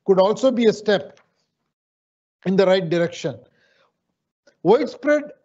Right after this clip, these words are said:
scarcity means new sustainable practices are required across all sectors. We should see this as a challenge. The future global economy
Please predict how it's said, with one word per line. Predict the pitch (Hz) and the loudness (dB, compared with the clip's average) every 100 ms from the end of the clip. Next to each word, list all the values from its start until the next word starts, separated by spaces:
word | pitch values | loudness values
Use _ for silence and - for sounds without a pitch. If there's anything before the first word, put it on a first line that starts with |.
| _ | _
scarcity | - - 220 240 247 220 240 | -20 -4 -2 0 -2 -4 -2
means | 190 202 170 143 _ 190 | -2 -2 -2 -8 _ -4
new | 220 277 | -2 -2
sustainable | 233 208 247 247 233 220 | -2 -4 0 0 0 -2
practices | 208 202 208 180 202 | -2 -2 -2 -4 0
are | 190 | 0
required | 156 156 202 175 147 - _ 160 | -2 -2 2 2 0 -8 _ -10
across | 156 214 214 | -2 0 0
all | 202 196 | 0 0
sectors. | 190 180 - 175 127 - _ _ - | 0 -6 -2 -2 -2 -10 _ _ -4
We | 202 | -2
should | 180 165 | 0 -4
see | - 262 | 0 0
this | 285 269 247 | 2 0 0
as | 196 | 0
a | 208 | -2
challenge. | - 202 208 185 127 - _ _ _ 156 | 0 2 2 0 -4 -16 _ _ _ -4
The | 165 | -2
future | 233 247 269 | 0 2 2
global | 208 196 220 220 | 2 2 2 2
economy | 202 208 202 180 165 | 0 -4 -4 -4 -6